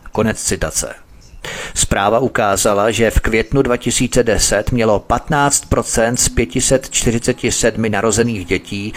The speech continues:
vrozené vady. Čtrnáct procent zemřelo v důsledku samovolných potratů a jedenáct procent se narodilo předčasně,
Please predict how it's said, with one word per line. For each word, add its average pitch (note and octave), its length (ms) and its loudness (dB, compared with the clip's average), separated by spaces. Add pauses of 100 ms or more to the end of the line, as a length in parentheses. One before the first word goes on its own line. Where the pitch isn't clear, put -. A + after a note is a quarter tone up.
(260)
vrozené A#2 540 2
vady. F#2 380 -2 (320)
Čtrnáct - 600 -2
procent G#2 460 0
zemřelo F#2+ 580 0
v G#2+ 80 -8
důsledku G#2 500 -2
samovolných G#2 640 0
potratů A2+ 680 0
a G2 80 4
jedenáct B2+ 560 2
procent B2 400 2
se A2+ 220 2
narodilo G#2+ 460 2
předčasně, - 760 -2